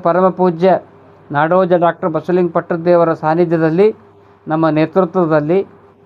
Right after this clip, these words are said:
ಪೂಜ್ಯ ಡಾಕ್ಟರ್ ಗಂಗಾಂಬಿಕಾ ಅಕ್ಕ ಅವರ ಒಂದು ಸಂಚಾಲಕತ್ವದಲ್ಲಿ ಸಂಯೋಜಕರಾಗಿ ಶರಣ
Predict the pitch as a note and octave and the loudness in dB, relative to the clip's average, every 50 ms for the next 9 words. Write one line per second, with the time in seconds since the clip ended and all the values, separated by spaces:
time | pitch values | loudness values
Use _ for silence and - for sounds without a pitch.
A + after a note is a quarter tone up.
0 | _ _ _ - E3+ F3+ F#3+ E3 E3 F#3+ F3+ F3 E3+ E3+ E3+ F#3+ F#3 D#3+ D#3+ D#3+ | _ _ _ -6 -4 -4 -2 0 0 0 2 2 0 -2 -2 -4 -2 -2 0 -2
1 | E3+ E3+ F#3 F#3 F#3 F#3+ F#3 F#3 F#3+ F3 - - - F#3+ F#3 F3+ F3 F3 E3+ E3 | 0 2 0 0 0 -2 -2 0 0 -2 -2 -2 0 2 2 4 4 4 4 2
2 | D#3+ D#3+ D#3 D#3 D#3 D#3 D#3+ D#3 - - - - E3 D#3+ D#3 D#3+ F#3+ F#3 F#3+ F#3+ | 2 2 0 0 -2 -2 -4 -4 -8 -14 -8 -4 -4 -2 0 2 2 4 4 2
3 | F3+ E3 F3+ - - E3 D#3 C#3+ C#3+ C#3 D3 F3 F#3+ F#3+ - - - - - - | 2 0 -2 -4 -2 -4 -2 0 -2 0 0 0 -2 -2 -4 -10 -20 -20 -20 -20
4 | - - _ _ - - E3 F3+ F#3+ G3+ G#3 G3 G3+ G3 G3+ F#3+ F3+ F3+ F3+ F3 | -20 -20 _ _ -6 -2 0 2 4 4 2 2 0 0 0 2 2 2 2 2
5 | F#3+ F#3+ F#3 F#3+ F3+ F3 | 0 -2 0 0 0 0